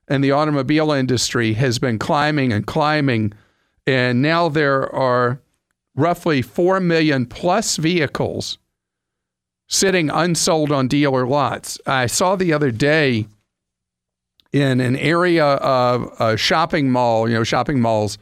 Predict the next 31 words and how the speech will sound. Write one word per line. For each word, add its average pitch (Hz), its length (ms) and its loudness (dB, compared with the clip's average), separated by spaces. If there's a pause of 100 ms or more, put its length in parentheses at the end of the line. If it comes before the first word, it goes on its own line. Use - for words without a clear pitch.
(880)
a 123 40 -4
lot 135 160 0
of 131 80 0
them 123 220 0
with 117 180 0
the, 117 500 -2 (180)
with 123 220 -2
the 113 240 0
anchor 143 300 -2
stores 127 400 -2
closing 135 560 0
and 110 80 -2
stuff, 113 260 -2
they've 120 140 -2
got 127 180 0
all 135 160 0
that 127 280 -2 (300)
vacant 143 380 -2
space. 156 580 0 (520)
And 143 120 0
I 135 140 0
saw 160 560 0 (320)
inventory 147 960 0 (500)
for 127 420 0
an 127 220 -2
auto 170 300 0
dealer, 123 420 2
just 135 400 -2
hundreds 196 840 -2
of 127 180 -2
vehicles 156 720 -2